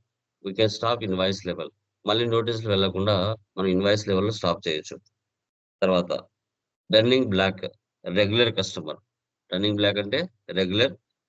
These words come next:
కస్టమర్. ఇక్కడ మనం చూసుకున్నట్లయితే రెగ్యులర్ కస్టమర్ అనుకోండి,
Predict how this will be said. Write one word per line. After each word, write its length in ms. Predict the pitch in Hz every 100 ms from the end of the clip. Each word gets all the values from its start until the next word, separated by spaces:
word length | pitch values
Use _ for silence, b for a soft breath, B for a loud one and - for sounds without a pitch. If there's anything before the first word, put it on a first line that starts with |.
| _
కస్టమర్. 420 | 98 - 82 78 _ _ _ _ -
ఇక్కడ 220 | 104 123
మనం 180 | 120 120
చూసుకున్నట్లయితే 680 | 117 123 127 120 110 113 143 175 - _ -
రెగ్యులర్ 400 | 92 107 110 131
కస్టమర్ 360 | 120 123 120 113
అనుకోండి, 420 | 110 101 92 87